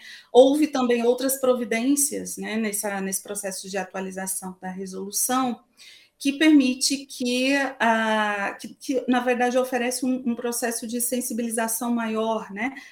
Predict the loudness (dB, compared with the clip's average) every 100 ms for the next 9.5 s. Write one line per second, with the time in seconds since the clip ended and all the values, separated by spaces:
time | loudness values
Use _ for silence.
0 | 0 2 4 2 0 -2 -2 -2 -2 -2
1 | -2 -4 -4 -6 -4 -2 -2 0 0 -2
2 | -4 -6 -6 -2 0 0 -2 -4 -2 0
3 | 2 2 0 -2 -4 -2 -2 -2 -2 -4
4 | -6 -18 -20 -4 2 4 2 0 -2 -4
5 | -2 -2 0 -2 -2 -4 -2 -2 -2 -2
6 | -2 -2 -4 -2 -2 0 0 -2 -4 -4
7 | -4 -4 -4 -4 -6 -6 -4 -2 -2 -2
8 | -6 -8 -6 -6 -4 -4 -4 -6 -6 -6
9 | -6 -8 -8 -8